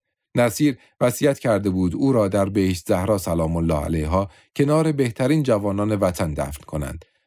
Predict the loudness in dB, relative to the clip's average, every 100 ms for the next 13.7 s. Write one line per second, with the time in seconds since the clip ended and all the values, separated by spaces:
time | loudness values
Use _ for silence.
0 | -2 0 2 0 -4 _ -2 0 2 0
1 | 0 0 0 0 0 0 0 2 0 2
2 | 0 -2 _ _ 0 0 2 0 0 0
3 | 0 0 2 0 0 -2 -4 -4 -8 -12
4 | -14 _ _ 0 2 2 4 2 2 0
5 | 2 2 0 0 -4 -4 -10 -12 -14 -16
6 | _ _ _ _ _ _ _ -2 -2 0
7 | 0 2 2 2 2 0 -4 -2 0 0
8 | 0 0 2 0 0 0 2 0 0 0
9 | 0 0 0 -2 0 0 0 _ _ -2
10 | 0 2 2 0 -2 -8 -8 -16 -18 _
11 | _ _ _ _ 0 0 2 2 0 -2
12 | _ -2 -2 2 0 0 -4 -4 0 0
13 | 0 -4 -6 -6 -8 -10 -12